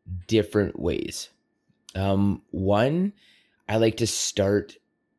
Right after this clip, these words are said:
when the sauna is just cold. Getting in there when, you know, like, the wood's cold and you close that door and you almost kinda shiver a little bit, but you smell the heater turn on. You smell the, the element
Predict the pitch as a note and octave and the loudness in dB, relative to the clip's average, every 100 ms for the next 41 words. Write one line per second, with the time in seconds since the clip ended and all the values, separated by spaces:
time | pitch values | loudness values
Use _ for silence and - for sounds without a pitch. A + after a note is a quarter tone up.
0 | _ - A2 G#2 F#2 G2 F#2 F2+ E2+ E2 | _ -8 -2 -2 0 0 0 0 -2 -6
1 | - - F2+ - - _ _ _ _ _ | -8 -6 -6 -6 -12 _ _ _ _ _
2 | _ _ _ _ - A#2+ B2 B2 A#2 A#2 | _ _ _ _ 2 4 4 2 2 2
3 | A2+ A2+ A2 G#2 G2+ F2+ - - G#2 G2+ | 2 2 2 2 0 -2 -6 -6 -2 -2
4 | G2 F#2+ F2 F#2+ G2 G#2 - - - F#2+ | -2 -4 0 0 0 -2 -8 -8 -2 0
5 | F#2+ G2 F#2 F2+ E2 - _ _ - F2+ | 2 0 -2 -4 -6 -16 _ _ -12 -6
6 | G2 G#2+ G#2 G2+ F2 G2+ G#2+ A2+ A2+ - | 0 2 4 2 2 0 2 2 0 0
7 | A2 F2 - - G#2+ G2+ G#2+ G2+ G#2 A2 | -2 0 -2 0 2 2 2 2 2 2
8 | A#2+ A2 A2+ G#2+ - - B2+ G#2+ A2 B2 | 0 0 0 -2 -2 -2 0 2 2 2
9 | C#3 C3+ B2 - G#2+ G#2+ F#2 F#2 E2+ _ | 0 -2 -6 -6 -4 -2 0 -2 -2 _
10 | _ _ _ - G2+ F#2 D#2 A#1+ - - | _ _ _ -6 -2 0 -2 -4 -10 -20
11 | _ _ - - G#2+ G2+ F2+ F2 - _ | _ _ -18 -4 0 2 2 0 -2 _
12 | _ _ _ _ _ _ _ - - - | _ _ _ _ _ _ _ -8 -8 -2
13 | G2 G2 F#2 D#2+ - - | 0 2 0 -2 -6 -16